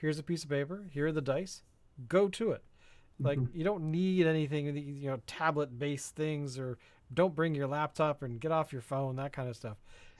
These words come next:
Speaker 1: Uh, I just think that that, and, and that, and you have that rule, like, get off your damn phone, unless you're taking photographs. Uh, but that's about it. I mean, after that, it's kinda like, well, well, why, why would we do this anymore?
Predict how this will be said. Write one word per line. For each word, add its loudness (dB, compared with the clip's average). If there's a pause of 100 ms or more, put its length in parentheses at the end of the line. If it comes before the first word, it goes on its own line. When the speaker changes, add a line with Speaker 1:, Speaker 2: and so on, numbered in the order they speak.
(160)
Speaker 1:
Uh, 0 (440)
I -4
just -2
think 2
that 0
that, 4
and, 6
and 8
that, 8
and 2
you 4
have 6
that 8
rule, 2
like, 0
get 8
off 8
your 2
damn 2
phone, 2 (400)
unless 2
you're -2
taking 2
photographs. 0 (440)
Uh, 12
but 4
that's 8
about 6
it. 2 (140)
I 0
mean, 2
after 4
that, 2
it's -8
kinda -4
like, 0
well, -6 (260)
well, -6
why, 2
why 2
would 2
we -2
do -4
this -6
anymore? -10